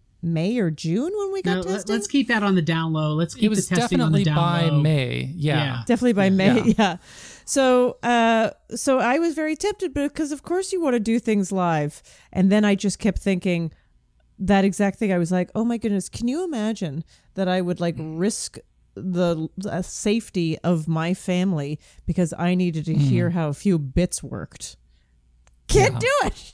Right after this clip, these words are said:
Speaker 2: Yeah.
Speaker 3: Yeah.
Speaker 2: Yeah. No.
Speaker 3: Yeah. Well, you have a
Speaker 2: No.
Speaker 3: young son and
Speaker 1: Yeah.
Speaker 3: yeah. Yeah, it's, it's a good point. I mean, I don't know. I, you know, when they opened up real estate in June,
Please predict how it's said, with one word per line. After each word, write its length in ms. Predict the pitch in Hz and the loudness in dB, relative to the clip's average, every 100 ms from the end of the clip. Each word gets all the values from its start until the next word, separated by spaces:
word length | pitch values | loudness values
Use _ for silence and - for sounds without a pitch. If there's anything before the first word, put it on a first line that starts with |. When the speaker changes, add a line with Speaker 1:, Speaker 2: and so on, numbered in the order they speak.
| - | -12
Speaker 2:
Yeah. 260 | 160 202 220 | -6 -4 -4
Speaker 3:
Yeah. 480 | 247 165 147 180 208 - 330 - | -2 0 2 2 0 -4 -14 -10
Speaker 2:
Yeah. 100 | 339 - | -10 -6
No. 220 | 156 175 175 | -4 -4 -2
Speaker 3:
Yeah. 440 | 160 131 117 113 135 - | -2 -2 -2 -6 -10 -8
Well, 120 | 170 | -4
you 60 | 185 | -2
have 100 | 190 | 0
a 40 | |
Speaker 2:
No. 40 | 165 | 0
Speaker 3:
young 180 | 147 131 | 0 -2
son 640 | - 196 185 180 170 165 160 - | -2 -2 0 2 2 2 0 -2
and 400 | 139 135 127 123 | 0 2 2 2
Speaker 1:
Yeah. 200 | 123 117 - _ - | 2 0 -8 _ -8
Speaker 3:
yeah. 600 | 151 151 117 107 104 - 113 _ _ _ _ _ _ _ - | -2 -2 -2 -4 -6 -8 -10 _ _ _ _ _ _ _ -8
Yeah, 240 | 202 240 240 | -2 0 0
it's, 200 | 151 - | -2 -4
it's 160 | 170 | -4
a 40 | 190 | -2
good 160 | 180 | -4
point. 320 | - 180 190 - | -2 -2 -2 -2
I 80 | 170 | 0
mean, 120 | 185 | 0
I 120 | 196 | 0
don't 140 | 220 | 0
know. 220 | 226 185 - | 0 -2 -2
I, 320 | 165 196 196 | -4 -4 -6
you 100 | 214 | -2
know, 100 | 190 175 | 0 2
when 120 | 175 | 2
they 100 | 180 | 0
opened 220 | 190 196 | 0 -2
up 120 | 170 | -2
real 140 | 185 190 | -2 -2
estate 220 | - 180 | -2 0
in 120 | 160 | 0
June, 440 | 127 190 196 175 | 2 2 2 0